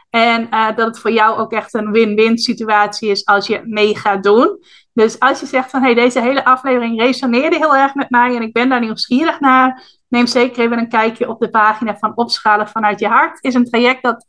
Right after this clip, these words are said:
eh, op de eerste dinsdag van oktober gaat beginnen. Maar voorafgaand daaraan heb je al een V I P-dag met mij en mogelijk met een aantal andere deelnemers, waarin we alvast een basis voor jou gaan leggen voor dat wat je in Opschalen vanuit je hart gaat bereiken. Nou, staat ook allemaal op die pagina.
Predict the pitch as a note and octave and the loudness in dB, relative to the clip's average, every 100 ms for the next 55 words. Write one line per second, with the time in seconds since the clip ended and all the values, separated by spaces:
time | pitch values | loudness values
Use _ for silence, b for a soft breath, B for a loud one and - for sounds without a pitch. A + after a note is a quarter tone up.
0 | - A#3+ G#3+ G#3 G#3+ B B B _ _ | -4 0 2 0 -2 B B B _ _
1 | _ A#3+ A3+ A#3 C4+ D4 C4+ G3+ C#4 F4 | _ -2 2 2 2 -2 -4 -2 -2 0
2 | C#4+ - B3 A#3 - C4+ F4 - - A#3 | -4 -2 -2 -2 0 2 2 0 -2 -4
3 | A3 - C#4+ F4+ F4+ F#4 F#4 - - A#3+ | -4 -2 2 2 2 0 -2 -4 -2 -2
4 | - - D4+ C4+ B3+ B3 B3+ A#3 A#3 B3 | -2 0 0 0 2 2 2 -2 -8 -2
5 | A3+ A3+ A3+ - A#3+ A3 - C#4 D#4 D4 | 0 0 -2 -2 0 0 -2 -2 0 4
6 | C#4 C#4 C4 A#3+ A#3+ A#3+ A#3+ B3 _ b | 2 0 -8 0 2 4 0 -6 _ b
7 | b B3 A#3 B3 B3 B3 A#3 A#3+ A3 A3+ | b -4 0 0 0 -6 -8 -4 -2 -2
8 | A#3 - C4 E4+ B3+ B3+ B3 A#3+ A#3 A#3 | -2 -2 -2 0 -2 0 2 2 0 -2
9 | A3+ A3+ - - _ - A3+ A#3+ A#3+ A#3 | -2 -6 -10 -20 _ -2 0 4 2 2
10 | A3+ - A#3+ A3 G#3+ C4+ C4 - A3+ G#3+ | 0 0 0 2 2 0 -4 -8 -2 0
11 | A3 A#3 G#3+ G#3+ G#3+ A3+ - G#3+ A3 A3+ | 0 -2 -2 -2 -4 -10 -6 -2 0 0
12 | G#3+ A3+ A3 A3+ A3 - G#3 G#3 G#3 A3 | -2 -4 -4 -4 -6 -4 0 0 0 -2
13 | G#3 G3+ A3 G3+ G3+ G3+ G3+ G#3 G3+ G3 | -2 -2 -4 -4 -2 -2 -2 -2 -2 -2
14 | G3+ - G3 G#3+ - - B3 C4 C4+ C4+ | -4 -4 -6 -4 -8 -2 -2 0 2 2
15 | C4 B3 B3 B3 D4+ - D4 C4 C4+ | 2 0 2 2 2 0 0 2 2